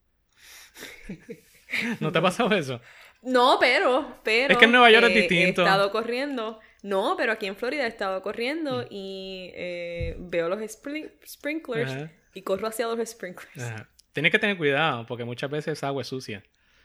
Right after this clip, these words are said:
Speaker 2: Ah, ¿de verdad?
Speaker 1: Ya.
Speaker 2: Ah, shoot.
Speaker 1: Sí, tienes que tener un poco de cuidado con eso.
Speaker 2: Reality check.
Speaker 1: Muchas veces eso es reclaimed water, no es, no es agua potable.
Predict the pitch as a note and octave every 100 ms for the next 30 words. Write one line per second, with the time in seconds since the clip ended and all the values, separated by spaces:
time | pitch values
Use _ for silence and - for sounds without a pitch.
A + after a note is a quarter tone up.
0 | _ _ _ _ _ _ _ _ G#3+ -
1 | D3 B2+ A2+ G2+ _ _ _ _ _ _
2 | _ _ - D#3 - - - D#3+ - D3+
3 | C3+ A2 A#2 B2+ - - - C3+ F3 -
4 | - - C#4+ - G#3+ F3+ D#3+ C#3 D3+ -
5 | - - _ _ _ _ - F#3 - _
6 | G3+ - E3+ D#3+ E3 E3 - D3+ D3 C#3
7 | E3+ D3+ D#3+ D#3+ E3 D#3+ D#3+ D#3 C#3+ D3+
8 | D3 D3 C#3 A#2+ A2+ A#2+ C3+ C#3 B2 A#2
9 | A#2 B2 C3+ C#3+ C#3 C3 B2+ A#2+ A2+